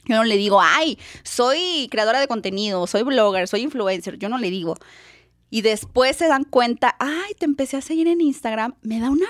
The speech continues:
pena, se los juro que me da muchísima vergüenza. Y yo así de, "No", me dicen, "Ya vi que tienes fotos padrísimas", que no sé qué, yo, "Ay, no, no", o sea, como que no. Y luego cuando voy a hacer una historia hablando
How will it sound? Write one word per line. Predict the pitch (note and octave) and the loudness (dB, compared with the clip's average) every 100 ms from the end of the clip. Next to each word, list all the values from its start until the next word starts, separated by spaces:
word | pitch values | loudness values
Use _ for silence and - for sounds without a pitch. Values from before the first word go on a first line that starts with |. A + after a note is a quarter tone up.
| - _ | -6 _
pena, | - A#3 G#3 G3+ - - | 2 2 2 -4 -6 -2
se | B3 | 0
los | G3+ G#3+ | 0 -2
juro | - - C4+ F#4 | -10 -4 -2 0
que | E4+ | 0
me | B3 | 0
da | G#3 G#3+ | 0 -4
muchísima | A3 - A3 - C4+ C4 | -6 -8 -8 0 0 0
vergüenza. | G3 E3+ F3 F3+ F3 F3 - - - - | -2 -4 -2 -4 -6 -14 -20 -20 -20 -18
Y | A3+ D4 C#4+ B3+ | -12 -10 -6 -2
yo | B3+ | -2
así | B3+ C#4+ | 0 -2
de, | C#4+ C#4+ | -2 -2
"No", | F4+ F#4+ G4 G4 G4+ | -2 -4 -6 -8 -6
me | |
dicen, | C4+ A#3 | -6 -6
"Ya | B3+ | -10
vi | C#4 | -10
que | - | -6
tienes | E4 D#4+ - | -2 -2 -4
fotos | D4 D#4 | -8 -4
padrísimas", | - C4 B3+ C#4 D4 D4 C4 | 0 2 2 2 2 2 0
que | B3+ | -4
no | B3 | -6
sé | B3 | -8
qué, | B3 A3+ | -12 -12
yo, | A3+ C#4+ D4 - | -10 -10 -10 -14
"Ay, | - | -14
no, | - G3 G3 G3 | -14 -12 -12 -12
no", | G3 G3 | -12 -12
o | C4 | -4
sea, | C4 | -4
como | C4 B3+ | -2 -4
que | B3+ A#3+ | -4 -2
no. | B3 C#4 - - C#4 | -2 -4 -8 -18 -8
Y | B3 | -2
luego | A#3+ C4+ | 2 4
cuando | C4+ C4+ A3 | 2 0 0
voy | A#3+ | -2
a | |
hacer | C#4 B3+ | -4 -6
una | B3+ | -8
historia | C4+ B3 A#3 | -4 -2 0
hablando | A3 A3+ A#3 B3+ D#4+ | 0 0 -2 -4 -4